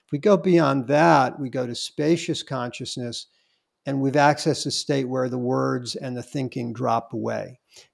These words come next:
That's where awe resides, because when we really access a state of awe, I don't have words.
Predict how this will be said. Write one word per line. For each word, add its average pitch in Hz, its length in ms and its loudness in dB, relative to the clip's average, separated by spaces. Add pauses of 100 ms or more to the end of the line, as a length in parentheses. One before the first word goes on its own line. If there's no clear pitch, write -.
That's 156 600 2
where 147 300 0
awe 131 540 0 (160)
resides, 117 1000 -8
because 135 340 -8
when 143 220 -2
we 135 180 -4
really 160 580 8
access 143 520 -6
a 135 40 -10
state 139 320 -6
of 131 120 -10
awe, 143 300 -4 (2250)
I 143 120 2
don't 160 180 4
have 165 280 4
words. 120 520 0